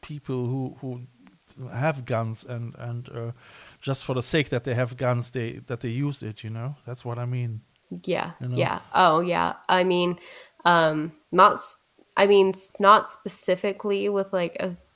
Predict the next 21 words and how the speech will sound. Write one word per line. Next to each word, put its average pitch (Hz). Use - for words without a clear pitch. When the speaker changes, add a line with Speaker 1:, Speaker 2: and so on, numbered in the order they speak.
Speaker 2:
type 185
of 175
religion 170
that 185
I've 185
heard 185
about 175
it, 185
but, -
I 180
mean, 160
we 185
hear 170
about 156
on 160
the 156
news 160
all 165
the 165
time 165
that 165